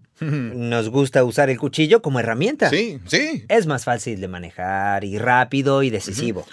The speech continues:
Speaker 1: Logra que se hagan las cosas de una manera muy
Speaker 2: Y
Speaker 1: eficiente.
Speaker 2: si yo quiero, si quiero cambiar el comportamiento de la gente,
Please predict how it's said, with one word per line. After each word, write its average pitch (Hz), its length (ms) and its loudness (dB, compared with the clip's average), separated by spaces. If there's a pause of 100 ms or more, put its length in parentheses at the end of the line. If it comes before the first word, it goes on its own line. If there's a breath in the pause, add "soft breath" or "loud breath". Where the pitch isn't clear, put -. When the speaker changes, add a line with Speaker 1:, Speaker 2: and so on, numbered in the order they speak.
Speaker 1:
Logra 208 360 4
que 156 140 2
se 147 180 4
hagan 147 200 4
las - 160 0
cosas 160 500 4
de 143 80 2
una 143 160 2
manera 120 320 2
muy 123 400 0
Speaker 2:
Y 123 40 6
Speaker 1:
eficiente. 120 300 2
Speaker 2:
si 113 60 -2
yo 123 160 6
quiero, 127 540 2
si - 160 -16
quiero 110 260 -4
cambiar 113 380 0
el 90 80 -6
comportamiento 98 640 -8
de 135 80 2
la 135 100 2
gente, 170 480 -2